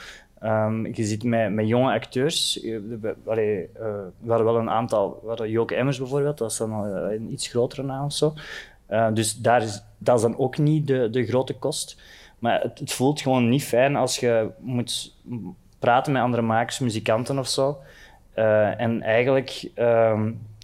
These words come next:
Speaker 2: basically moet zeggen van, "Kijk, het is, het is niet gratis of zo, maar het is wel echt, allee, het is wel sowieso onder uw prijs." Ik heb ook, dan ook altijd eerlijk gezegd van, "Als het niet goed voelt, pak de deal niet en dan zien we wel voor misschien een tweede seizoen of zo."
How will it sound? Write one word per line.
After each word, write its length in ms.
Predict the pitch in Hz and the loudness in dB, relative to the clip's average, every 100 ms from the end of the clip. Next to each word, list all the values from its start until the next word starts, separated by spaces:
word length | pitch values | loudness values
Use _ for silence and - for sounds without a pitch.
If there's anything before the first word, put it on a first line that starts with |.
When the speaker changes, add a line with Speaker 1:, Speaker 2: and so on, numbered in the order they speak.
| - - - _ | -16 -16 -20 _
Speaker 2:
basically 420 | 120 135 - 147 | 0 0 0 0
moet 140 | 143 - | 0 2
zeggen 260 | 139 147 | 2 2
van, 280 | 127 123 120 | 2 0 0
"Kijk, 260 | - 120 135 | 0 0 0
het 200 | - - | -6 -6
is, 180 | 127 - | -6 -6
het 160 | - | -8
is 100 | - | -4
niet 180 | 131 127 | 0 0
gratis 440 | 110 101 117 156 160 | 2 2 2 -2 -4
of 80 | |
zo, 380 | 151 165 175 160 - | -2 0 0 -2 -6
maar 140 | 127 | -4
het 140 | 110 107 | -2 -2
is 140 | - | -2
wel 280 | 117 120 - | 2 2 2
echt, 240 | 120 117 - - | -2 -10 -16 -8
allee, 320 | 117 120 107 - | -2 -2 -2 -6
het 120 | 101 | -10
is 120 | - - | -6 2
wel 220 | 123 120 | 4 4
sowieso 440 | 107 139 131 117 | 4 2 4 4
onder 180 | 120 117 | 2 2
uw 200 | 113 110 | 0 -2
prijs." 440 | 110 110 139 - - - - _ _ - | 2 2 2 0 -8 -20 -20 _ _ -8
Ik 160 | 131 | 0
heb 100 | 139 | 4
ook, 140 | 127 135 | 6 6
dan 120 | 123 | 4
ook 80 | 160 | 2
altijd 200 | 135 135 | 0 0
eerlijk 200 | 139 139 | 0 0
gezegd 220 | 113 147 | -2 0
van, 220 | 131 123 - | -2 -2 -4
"Als 160 | 123 - | -4 -2
het 140 | 117 | 0
niet 200 | 120 120 | 0 0
goed 200 | 151 151 | 0 0
voelt, 300 | 160 170 - - | -2 -6 -8 -4
pak 200 | 131 - | -4 -2
de 120 | 123 | -4
deal 260 | 110 123 117 | 0 2 2
niet 340 | 113 147 123 | 2 2 0
en 100 | 120 | 0
dan 180 | 117 107 | 0 0
zien 140 | 113 | 0
we 60 | 127 | 2
wel 280 | 123 135 117 | 4 4 2
voor 160 | 117 | 0
misschien 320 | 117 113 - | 0 -2 -4
een 100 | 113 | -6
tweede 200 | 104 110 | -2 -4
seizoen 280 | 123 127 139 | -4 -4 -4
of 80 | 131 | -4
zo." 240 | - 135 | -4 -6